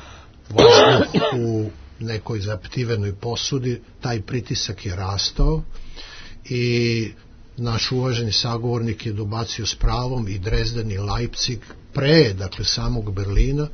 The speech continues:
su bili veliki protesti u tim gradovima istočne Nemačke, a da ne spomenem i da su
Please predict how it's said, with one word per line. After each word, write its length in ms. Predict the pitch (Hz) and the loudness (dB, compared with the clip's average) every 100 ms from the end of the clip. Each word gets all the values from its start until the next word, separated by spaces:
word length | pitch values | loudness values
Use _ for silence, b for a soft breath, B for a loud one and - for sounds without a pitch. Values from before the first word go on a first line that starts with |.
| B B B | B B B
su 180 | - 110 | -8 -4
bili 300 | 123 123 117 | -2 0 0
veliki 400 | 120 120 - 101 | -2 -2 -2 -4
protesti 680 | 120 117 - 127 - 117 104 b b b 135 | -4 -6 -2 -2 0 -2 -4 b b b -10
u 120 | 104 | -8
tim 300 | - 139 127 | 0 0 2
gradovima 540 | 117 117 113 113 107 | 0 -2 -2 -2 -2
istočne 460 | 107 - 101 - 90 | -4 -6 -8 -8 -6
Nemačke, 560 | 110 143 160 - 147 139 b b - | -4 -4 -2 0 -2 -4 b b -10
a 140 | 113 | -6
da 140 | 110 110 | -4 -2
ne 100 | 101 | -4
spomenem 640 | - 131 151 147 143 135 | -6 -2 0 2 2 0
i 60 | |
da 180 | 117 117 | -2 -4
su 320 | 104 - 117 | -4 -4 -4